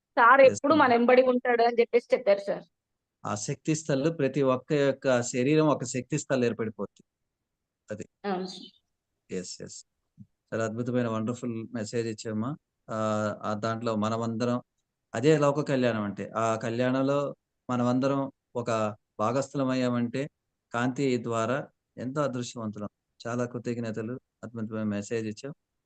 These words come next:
Speaker 2: Once again
Speaker 1: ఆ
Speaker 2: thanks,
Speaker 1: వరాహ
Speaker 2: వండర్‌ఫుల్.
Speaker 1: రూపంలో ఏ విధంగా అయితే ఆ భూమిని ఎత్తిండో, సార్ నా విధంగా చూపిస్తుంటే అసలు నాకు మాటలు రాలేదు సార్.
Speaker 2: ఎస్ మా,
Speaker 1: ఇట్లా
Speaker 2: అది నిజం అది. ఆయన అవతార పురుషుడు ఆయన.
Speaker 1: కనిపిస్తుంది.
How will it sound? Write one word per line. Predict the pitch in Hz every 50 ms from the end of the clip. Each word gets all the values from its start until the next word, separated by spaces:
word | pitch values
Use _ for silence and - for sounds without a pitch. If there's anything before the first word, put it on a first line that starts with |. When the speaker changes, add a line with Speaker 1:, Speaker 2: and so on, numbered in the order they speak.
| _ _ _ _ _ -
Speaker 2:
Once | 107 107 120
again | 123 117 117 113 110 -
Speaker 1:
ఆ | 214 208 220
Speaker 2:
thanks, | 226 220 202 208
Speaker 1:
వరాహ | 226 214 226 262
Speaker 2:
వండర్‌ఫుల్. | 330 330 311 302 302 269 294
Speaker 1:
రూపంలో | 294 - - 277 277 285 277 269 269
ఏ | 277 262 233 220 233
విధంగా | 240 269 269 277 277 269
అయితే | 269 269 285
ఆ | 277
భూమిని | 262 214 208 226 247 269 277 247
ఎత్తిండో, | 240 247 - 247 233 208 214 226 - - _ _ _ _ _
సార్ | - 254 226 220 254 302 302 302
నా | 302 285
విధంగా | 277 294 277 392 415 330 302
చూపిస్తుంటే | 294 311 285 277 277 277 - 294 - 311
అసలు | 311 320 311 339 285 285
నాకు | 269 247 247 247 254 247 233 220 208 196 180 190 - 226 220 _ _ _ _ _ _ _ _ _ _ 302 277 269
మాటలు | 254 226 247 277 - 311 349 330
రాలేదు | 294 277 254 262 269 269 -
సార్. | - 254 233 226 226 - _ _ _ _ _ _ _ _ _ _ _ _ _
Speaker 2:
ఎస్ | - 127 143 - 196
మా, | 185 -
Speaker 1:
ఇట్లా | 233 233 226
Speaker 2:
అది | 214
నిజం | - - 165 185 175
అది. | 160 123 110 95 - _ _ _ _ -
ఆయన | 120 131 131
అవతార | 120 117 123 - 175 175 170
పురుషుడు | 170 - 262 247 294 302 427 403
ఆయన. | - 214
Speaker 1:
కనిపిస్తుంది. | - 254 262 208 - 339